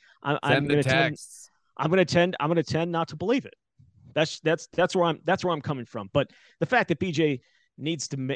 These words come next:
Speaker 1: needs to say that, um, it w-, it was just a l-, a little effort to tweak Wisconsin, I think, a little bit with that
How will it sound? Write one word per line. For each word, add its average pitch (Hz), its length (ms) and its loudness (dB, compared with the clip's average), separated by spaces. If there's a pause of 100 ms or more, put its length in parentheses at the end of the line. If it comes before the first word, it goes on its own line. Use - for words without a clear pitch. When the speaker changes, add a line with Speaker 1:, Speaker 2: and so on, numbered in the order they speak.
Speaker 1:
needs 147 300 -6
to - 60 -14
say 147 240 -2
that, 170 240 2 (160)
um, 120 260 -4 (120)
it 175 100 2
w-, 165 260 -2
it 165 160 2
was 160 300 2
just 156 180 -6
a 160 40 -4
l-, 143 260 -8
a 120 80 -6
little 139 240 0
effort 151 240 0
to 131 60 -4
tweak - 460 -2 (140)
Wisconsin, 147 500 -4
I 165 80 -2
think, 156 180 -4
a 160 40 -2
little 156 180 2
bit 151 200 2 (240)
with 139 120 -2
that 127 180 -2